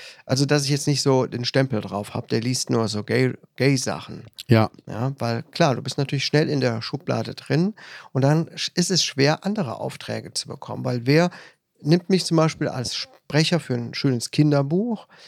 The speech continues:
Speaker 1: wenn man mich nur in Zusammenhang mit Gay-Romance-Büchern findet, wo es mitunter auch hardcore zur Sache geht.
Speaker 2: Aber sowas von.
Speaker 1: Deswegen, ähm, gucke ich, dass ich mich da ein bisschen distanziere. Das ist also meine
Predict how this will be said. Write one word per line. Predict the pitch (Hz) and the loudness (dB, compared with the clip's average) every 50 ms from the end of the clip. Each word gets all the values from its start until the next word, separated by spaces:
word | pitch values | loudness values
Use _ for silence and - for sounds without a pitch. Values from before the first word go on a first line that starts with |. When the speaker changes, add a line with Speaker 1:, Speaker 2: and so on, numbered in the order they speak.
| - - _ - | -20 -16 _ 2
Speaker 1:
wenn | 151 151 | 4 6
man | 160 156 147 151 | 6 6 4 4
mich | 151 143 - 143 | 2 0 0 2
nur | 135 147 165 170 180 - | 2 4 6 6 4 4
in | 120 147 | 0 -4
Zusammenhang | - - 143 131 131 131 147 156 131 139 156 151 151 | -4 -4 -2 2 2 2 2 2 2 0 0 0 2
mit | 151 151 151 - _ - | 0 0 0 -4 _ 0
Gay-Romance-Büchern | 147 156 185 214 208 151 120 120 123 120 117 117 110 110 107 - - - _ - - - - - - 131 131 131 - - 127 113 113 113 113 | 2 4 4 2 0 0 2 2 2 2 2 0 -2 -2 -4 -6 -8 -8 _ -14 -20 -20 -20 -8 2 4 4 4 4 4 2 2 2 0 -4
findet, | - - - 127 117 117 117 147 170 170 - - 135 | -6 -2 0 0 2 2 2 0 0 0 -4 -8 -2
wo | 135 151 156 | 0 2 2
es | - - | 2 0
mitunter | 147 143 - 123 151 147 165 - | -2 -2 2 0 2 2 2 2
auch | 143 143 - - - | 2 0 -2 0 0
hardcore | 131 147 160 - - - 156 151 143 | 0 0 0 -4 -8 -6 -4 -4 -4
zur | - - 143 135 | -2 -2 -2 0
Sache | 143 175 180 - - 151 117 | 0 -2 -4 -2 -4 -4 -4
geht. | - 95 90 90 - - - - | -6 -10 -10 -10 -12 -12 -4 2
Speaker 2:
Aber | - 110 104 104 101 | 4 6 6 6 6
sowas | 95 123 131 139 123 107 - | 4 4 6 6 4 4 4
von. | - 110 104 101 101 101 98 - _ | 2 2 2 4 2 0 -2 -6 _
Speaker 1:
Deswegen, | - 147 147 - 180 175 175 180 180 175 123 | -2 0 2 4 4 6 6 6 4 2 2
ähm, | 151 156 156 156 156 156 156 156 139 - _ _ _ _ _ _ _ _ _ _ _ _ _ | 2 4 4 4 4 2 0 -2 -6 -10 _ _ _ _ _ _ _ _ _ _ _ _ _
gucke | - 196 185 165 | 0 0 0 0
ich, | 147 - | 0 -2
dass | - 135 120 | -2 -2 -2
ich | 123 | 0
mich | 127 120 - - | -2 -4 -4 -4
da | - 117 | -2 -2
ein | 120 123 | -2 -2
bisschen | 127 - - - 120 117 | -2 -2 -2 -2 -2 -2
distanziere. | 113 113 - - 110 110 - - 147 | -2 -4 -4 -4 -4 -4 0 0 2
Das | 139 151 147 - | 2 2 -2 -2
ist | - - | -4 -4
also | - 135 127 127 | -2 0 0 2
meine | 123 120 120 120 120 117 | 4 4 4 4 2 0